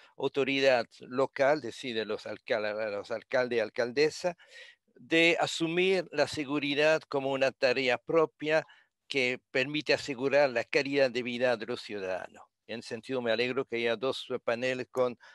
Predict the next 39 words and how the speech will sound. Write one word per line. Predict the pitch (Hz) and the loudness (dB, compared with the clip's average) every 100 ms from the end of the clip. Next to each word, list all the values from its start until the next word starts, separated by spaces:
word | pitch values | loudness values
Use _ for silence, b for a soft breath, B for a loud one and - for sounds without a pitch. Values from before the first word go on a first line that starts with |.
| B B | B B
alcaldesas | 123 120 131 117 147 139 143 139 - - | -6 0 0 2 0 2 0 0 -4 -8
y | 131 | -2
alcalde | 123 117 135 131 113 139 135 | 0 2 2 2 0 -2 -2
que | - | -4
van | 110 113 | -2 -2
a | 107 | 0
poder | 123 123 117 | 0 2 2
hablar | 113 127 120 | 2 2 0
de | 104 113 | -2 -6
eso | - - 139 b b b _ | -6 -8 -10 b b b _
y, | - 147 151 139 | -2 2 2 2
eh, | 139 127 120 117 110 - _ _ _ | 2 4 4 2 -2 -10 _ _ _
y, | - 135 113 - 131 131 | -8 -8 -6 -2 0 0
y | 123 | 0
mostrar | 139 143 - 160 160 165 - _ | 0 -2 -2 2 4 4 -2 _
cómo | 175 160 156 165 170 b b | 0 2 0 -2 -2 b b
los | - 135 | -4 -2
problemas | 139 139 151 160 139 117 | 0 0 2 2 2 0
de | 127 | -2
seguridad, | - 156 131 147 147 143 117 | -4 -6 -4 -2 2 2 2
que | 156 | -2
no | 160 | -4
son | 156 185 165 | -4 -6 -6
solamente | 156 143 135 117 139 | -4 -2 -2 -4 -4
la | 120 | -4
criminalidad, | - 135 127 120 110 113 131 113 - | -6 -10 -6 -4 -4 -2 -2 -2 -2
sino | 123 110 | -8 -8
también | 117 117 101 | -4 -2 -2
las | 117 | -2
causas | 185 175 117 110 | 2 0 0 -4
de | 107 | -6
la | |
criminalidad, | - 113 110 113 - | -10 -10 -6 -6 -6
que | 110 | -10
son | - 110 | -10 -12
generalmente | 117 110 110 104 101 | -10 -10 -10 -10 -14
sociales | - 113 - 120 113 110 104 98 | -14 -14 -4 0 0 0 -6 -8
o | 101 | -10
de | 104 104 | -8 -8